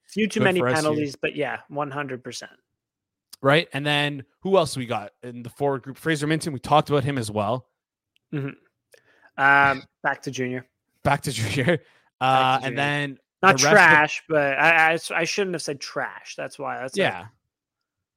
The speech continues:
Speaker 1: like
Speaker 2: Uh, like,
Speaker 1: I don't know.
Speaker 2: pass, pass, pass.
Speaker 1: Trade, uh, anyways.
Speaker 2: Pass.
Speaker 1: Yeah, he's going back. Fraser
Speaker 2: Pass
Speaker 1: Minton's
Speaker 2: or let him
Speaker 1: a hundred percent
Speaker 2: cook.
Speaker 1: going back. Yeah.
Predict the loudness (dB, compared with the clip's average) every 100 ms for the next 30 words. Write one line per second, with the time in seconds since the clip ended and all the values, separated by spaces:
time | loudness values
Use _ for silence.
0 | _ -20 -18 -10 -2 0 -2 -4 _ _
1 | -8 -6 0 2 0 -6 -8 -6 -6 -8
2 | -10 -8 -8 -14 -18 -20 -20 -20 -20 -20
3 | _ _ _ -18 -16 -10 -8 -8 -14 -20
4 | _ _ -8 -4 -2 2 2 2 0 2
5 | 4 6 4 4 2 2 2 0 -4 -8
6 | -6 -10 -12 -12 -6 -4 -4 -6 -10